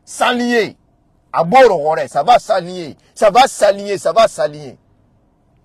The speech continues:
Dans l'intelligence artificielle, on reproduit deux choses.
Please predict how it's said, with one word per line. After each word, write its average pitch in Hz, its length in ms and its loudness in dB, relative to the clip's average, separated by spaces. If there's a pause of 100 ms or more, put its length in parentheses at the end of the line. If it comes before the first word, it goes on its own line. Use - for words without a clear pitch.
(880)
Dans 143 220 -8
l'intelligence 190 640 -8
artificielle, 139 800 -10 (1800)
on 135 120 -12
reproduit 165 500 -8
deux 147 240 -8
choses. 92 400 -16